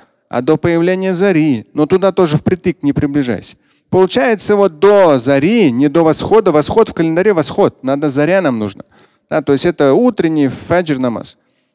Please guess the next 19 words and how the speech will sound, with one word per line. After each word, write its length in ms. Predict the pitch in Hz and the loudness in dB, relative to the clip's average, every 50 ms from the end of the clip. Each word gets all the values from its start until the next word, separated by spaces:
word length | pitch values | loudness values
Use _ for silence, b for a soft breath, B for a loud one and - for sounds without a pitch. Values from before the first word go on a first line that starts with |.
| _ - | _ -2
Вот 200 | 175 185 185 170 | 0 0 0 2
за 140 | 165 220 220 | 2 2 2
него 240 | 220 214 202 202 196 | 2 2 4 4 4
вот 140 | 202 196 | 4 2
этот, 180 | 196 175 143 139 | 2 0 -2 -2
бери 240 | 135 196 214 240 226 | -2 0 0 0 0
этот 240 | 196 - 151 - - | 0 0 -2 -2 -4
час, 520 | - - - 156 143 151 170 190 196 - | -4 -2 0 0 0 0 0 0 -2 -2
например, 680 | - 226 226 - - 240 240 233 247 269 285 302 311 285 - _ _ _ _ _ _ _ _ | -2 -2 -2 0 0 0 0 2 2 4 4 4 2 0 -6 _ _ _ _ _ _ _ _
всё, 340 | - - - 180 175 165 147 | -12 -2 2 4 4 4 4
встал, 680 | 151 151 - - - 165 170 185 196 208 214 214 214 - | 0 -2 -6 -4 -2 0 0 2 2 2 2 0 -2 -2
омовение 600 | - 156 156 156 156 156 151 147 139 135 131 127 | -4 -2 0 0 2 2 2 2 0 0 -2 -2
сделал, 640 | 110 110 113 131 165 180 190 190 196 202 208 202 190 | -4 -6 -4 -2 0 2 2 2 2 2 0 0 -2
два 220 | 151 151 147 147 | -2 0 0 0
раката 440 | 147 147 139 - 143 139 - 139 131 | 0 -2 -2 -4 -4 -4 -2 -4 -6
тахаджуд 680 | - - 135 131 139 139 131 123 - 143 147 135 - | -4 -4 -4 -2 -2 -4 -6 -6 -4 -2 -2 -2 -2
совершил 640 | - - 127 117 117 - - - 185 202 214 202 185 b b b _ _ - | -4 -6 -4 -4 -4 -4 -2 0 2 2 2 0 -2 b b b _ _ -4
и 280 | 170 180 180 170 151 | -2 0 2 0 0
поехали. 840 | - - 135 131 127 123 120 113 107 - - - 101 98 104 104 113 | 0 0 -2 0 0 0 -2 -2 -4 -6 -8 -12 -12 -12 -12 -14 -16